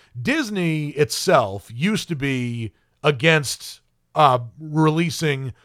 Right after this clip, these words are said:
R-rated movies, and we're, and still to this day releases P G thirteen movies sparingly. It's only when they bought other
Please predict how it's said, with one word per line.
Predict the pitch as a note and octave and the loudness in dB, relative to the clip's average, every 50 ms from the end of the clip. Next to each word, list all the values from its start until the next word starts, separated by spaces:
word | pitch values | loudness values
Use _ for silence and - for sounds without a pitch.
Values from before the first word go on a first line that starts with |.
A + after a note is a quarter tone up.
| _ _ _ _ _ - | _ _ _ _ _ 6
R-rated | E3 E3 E3 D#3+ D#3+ D#3 D3 C#3 C#3 | 6 8 8 6 4 2 0 0 -2
movies, | C#3+ D3 D#3 D3 C3 C3+ B2 A#2 | -2 0 0 0 0 -2 -4 -6
and | C#3+ C#3+ | -6 -2
we're, | D3 D3 C#3+ D3 - - | -2 -2 -2 -4 -8 -8
and | F#3 F#3 F3+ F3 E3+ - - _ _ | -8 -6 -6 -6 -8 -12 -16 _ _
still | C#3+ - - - - D#4+ F4 E4+ D#4 C#4+ | -12 -12 -10 -4 -2 -2 0 0 -2 -2
to | - - G#3+ | 0 0 2
this | G3 F#3+ C#3 B2 | 2 2 0 2
day | B2+ D#3 F3 F3+ D#3+ | 0 0 0 0 0
releases | D3+ D3 C#3+ C#3+ D3+ C#3+ A2 B2+ C#3 C3+ C3 A#2+ A2 - - _ _ _ _ _ | 0 -2 -2 -2 -2 -4 -4 -4 -4 -4 -4 -6 -8 -12 -16 _ _ _ _ _
P | - G#3 G#3+ | -2 0 0
G | F#3 E3+ F#3+ | -2 -4 -6
thirteen | E3 - - D#3+ C#3+ A2+ - - G#3 A3+ G#3 F#3 | -6 -2 -2 -2 -2 -2 -6 -8 -8 -6 -6 -6
movies | D#3+ C#3+ C3+ B2+ A#2 B2 A#2+ A#2 A#2 G2 | -4 -4 -6 -6 -6 -6 -6 -6 -8 -8
sparingly. | - - - - - - F3+ F#3+ G3+ F#3 D3+ A#2+ G#2 F#2 E2 D#2 C#2 C2 A#1+ A#1+ - _ _ _ _ _ _ _ | -10 -12 -12 -12 -8 -2 0 0 2 0 -2 -4 -8 -12 -16 -18 -18 -18 -20 -20 -20 _ _ _ _ _ _ _
It's | - F3+ - A#3 | 0 2 4 6
only | C#4 C#4+ C#4 C4 | 4 4 4 0
when | A#3+ G#3+ G#3 F#3+ | 2 2 2 2
they | F#3 E3 | 2 0
bought | C#3+ G#2+ D3+ E3 E3 E3 D#3+ D#3 - _ | 0 4 6 8 8 8 6 4 2 _
other | D3+ E3 F3 D#3+ E3+ D#3+ D#3 D3+ C#3+ C#3+ C3+ B2+ A#2 | 4 4 4 6 4 4 6 6 6 4 4 2 0